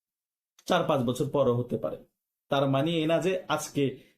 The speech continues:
একটা জিনিস আমি প্রক্রিয়া শুরু করে দিয়েছি, এক মাসের মধ্যে হয়ে যাবে। রাজনীতি একটি লেন্থি প্রক্রিয়া, সেটার জন্য অপেক্ষা করতে হতাশ হওয়া যাবে না। আর হতাশ হয়ে কেউ যদি কোনো উৎসাহমূলক কথা বলে,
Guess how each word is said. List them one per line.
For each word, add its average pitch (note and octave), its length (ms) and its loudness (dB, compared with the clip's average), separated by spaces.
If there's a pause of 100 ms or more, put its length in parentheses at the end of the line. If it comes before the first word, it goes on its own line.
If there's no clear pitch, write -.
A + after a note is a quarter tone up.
(360)
একটা C#3 320 0
জিনিস E3 220 0 (400)
আমি C#3+ 200 0
প্রক্রিয়া C#3+ 340 -2
শুরু C#3 200 0
করে C#3+ 200 0
দিয়েছি, E3+ 240 0 (240)
এক C3+ 140 -4
মাসের C3 260 0
মধ্যে C#3 200 -2 (300)
হয়ে B2+ 240 2
যাবে। G#2 180 -2 (340)
রাজনীতি A#2 400 0 (140)
একটি - 220 -4
লেন্থি C3 340 0
প্রক্রিয়া, D#3+ 360 -2 (480)
সেটার C3+ 260 -2
জন্য E3 120 -2 (140)
অপেক্ষা C#3+ 360 -2
করতে D#3+ 200 -2 (120)
হতাশ C#3 300 0
হওয়া E3 200 2
যাবে F3 220 2
না। - 40 0 (340)
আর A2+ 140 -6
হতাশ D#3 320 0
হয়ে G3 140 4 (960)
কেউ D#3+ 140 4 (100)
যদি F3+ 220 0
কোনো E3+ 140 2 (540)
উৎসাহমূলক F3+ 600 2
কথা C#3+ 240 0
বলে, A#3 140 2